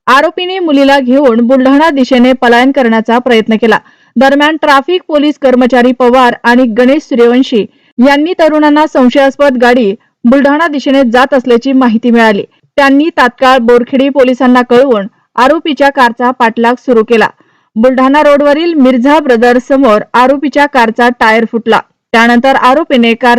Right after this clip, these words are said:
तेथे सोडून पळून जाण्याचा प्रयत्न केला, मात्र बोरखेडी पोलिसांनी त्याचा वेळीच पाठलाग करून तिघांनाही ताब्यात घेतलं. या घटनेद्वारे परिसरात मोठ्या प्रमाणात नागरिकांची गर्दी झाली होती. संतप्त जमावाने आरोपीच्या कारची तोडफोड करून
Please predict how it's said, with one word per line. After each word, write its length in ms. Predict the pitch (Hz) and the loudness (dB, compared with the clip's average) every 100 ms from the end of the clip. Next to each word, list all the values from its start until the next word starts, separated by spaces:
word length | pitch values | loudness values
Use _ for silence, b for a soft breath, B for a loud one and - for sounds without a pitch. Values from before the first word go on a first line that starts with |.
| 240 | 0
तेथे 300 | 226 277 294 | -2 -2 -4
सोडून 400 | - 254 214 214 | -2 0 0 -2
पळून 320 | 254 262 302 | 0 0 0
जाण्याचा 440 | 269 214 214 233 | -2 -2 -2 -4
प्रयत्न 320 | 233 220 214 214 | -4 -4 -4 -4
केला, 180 | 226 202 b b b b 240 | -2 -2 b b b b 0
मात्र 440 | 277 311 320 311 | 0 0 -2 -2
बोरखेडी 540 | 269 247 247 269 254 | 2 0 2 0 0
पोलिसांनी 640 | 277 254 247 262 262 226 175 - _ | 0 0 0 0 0 -2 -4 -14 _
त्याचा 400 | 262 254 269 262 285 | 0 0 2 0 0
वेळीच 380 | 220 226 247 247 | 2 2 2 -2
पाठलाग 340 | 233 220 226 220 | -4 -2 -2 -2
करून 280 | 254 254 196 | 0 0 -2
तिघांनाही 680 | - 262 240 277 320 254 247 | -4 -2 0 -2 -2 0 -2
ताब्यात 340 | - 226 214 | -2 -2 -2
घेतलं. 340 | 220 220 220 185 b b b _ | -4 -4 -4 -8 b b b _
या 120 | 233 | 0
घटनेद्वारे 560 | 233 247 302 330 302 277 | 2 0 0 0 0 0
परिसरात 560 | 285 233 240 233 247 233 | 0 0 0 0 0 -2
मोठ्या 360 | 226 233 262 | -4 0 -2
प्रमाणात 440 | 269 269 269 233 233 240 | 0 0 2 2 0 0
नागरिकांची 640 | 233 233 254 247 226 254 | 0 0 0 0 0 -2
गर्दी 440 | 240 226 214 233 | -2 -2 0 -2
झाली 240 | 247 247 214 | 0 0 2
होती. 280 | 214 208 - _ 320 | 0 0 -6 _ -4
संतप्त 420 | 320 370 392 381 | -2 -2 -4 -4
जमावाने 500 | 320 277 262 254 262 | -2 0 2 2 0
आरोपीच्या 520 | 233 226 226 226 247 | 0 -2 -2 -2 -2
कारची 460 | 240 226 220 - 247 - | 0 -2 -2 -2 -4 0
तोडफोड 400 | 262 277 302 269 | 0 0 -2 -2
करून 360 | 262 262 202 | 2 0 0